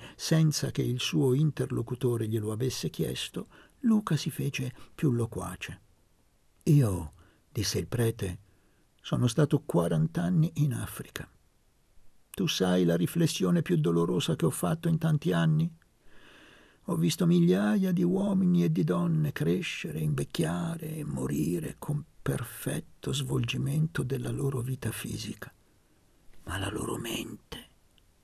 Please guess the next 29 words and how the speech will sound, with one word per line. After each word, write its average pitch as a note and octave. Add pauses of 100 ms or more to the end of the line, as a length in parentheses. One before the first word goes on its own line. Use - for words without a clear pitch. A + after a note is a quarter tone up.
rimaneva A2+
immobile. A2+ (840)
Morivano C3
corpi D#3
di B2
vecchi D#3+ (300)
con D3
cervelli D#3
di E3
bambini. D3+ (800)
Erano G3+
uomini G#3+
coraggiosi, G#3 (420)
che -
si -
battevano F3
contro E3+
le D#3+
belve D#3 (260)
e -
tremavano D3+
di C#3
paura D#3 (280)
per -
la C3+
predizione C3+
di B2+
uno B2
stregone. G#2